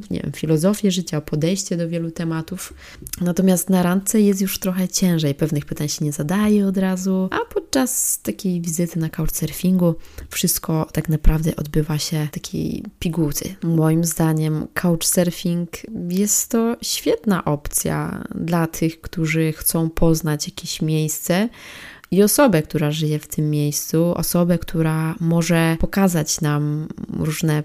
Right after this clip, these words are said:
perełki, tak? Osobę, która żyje w tym miejscu, więc, y, zna takie lokalne miejsca. I ja właśnie w taki sposób poznałam swojego chłopaka. I jeśli chodzi o poznawanie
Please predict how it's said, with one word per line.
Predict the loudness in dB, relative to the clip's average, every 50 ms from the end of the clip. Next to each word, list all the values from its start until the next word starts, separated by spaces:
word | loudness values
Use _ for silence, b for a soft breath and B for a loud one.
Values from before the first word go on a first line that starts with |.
| -4 0
perełki, | 4 4 6 6 6 6 6 4 2 0 -6 -8 -4
tak? | -2 -2 0 0 -2 -4 -4 -6
Osobę, | -2 2 2 4 4 2
która | 0 2 0 2 2 4 2 2 2 0 0
żyje | 0 0 2 2 2 4 4 2
w | 2 0
tym | 0 2 2 4
miejscu, | 4 2 2 0 -2 -2 -2 -2 0
więc, | 0 2 0 0 0 -2 -2 -2 0 0
y, | 2 2 2 2 2 0 0 -2 -4 -6 -10 -12 -14 _ -12
zna | -10 -8 -2 0 0 2 2 2 2 0 0 -2 -4 -6 -8 -8 -8
takie | -6 -8 -6 2 2 4
lokalne | 4 4 2 4 4 4 4 4 4 2
miejsca. | 2 0 0 -2 -2 -4 -6 -6 -8 -6 0 4
I | 6
ja | 6 8 6 6
właśnie | 4 4 2 2 4 4 4 2
w | 4
taki | 4 2 2 4 2 -2
sposób | -2 0 0 0 2 2 0 -2 -2 -6
poznałam | -2 4 6 6 6 6 6 4 4 4 2 2 0
swojego | -2 -2 0 2 2 2 0 -2 -4
chłopaka. | -4 0 0 2 2 2 0 0 -4 -10 -10 -4 0
I | 2 4
jeśli | 6 6 4 2 -2 0 0 2 2 2 2
chodzi | 0 4 4 6 6 6 4 0
o | 0 0
poznawanie | 2 2 2 2 2 0 2 2 2 4 4 6 4 4 2 0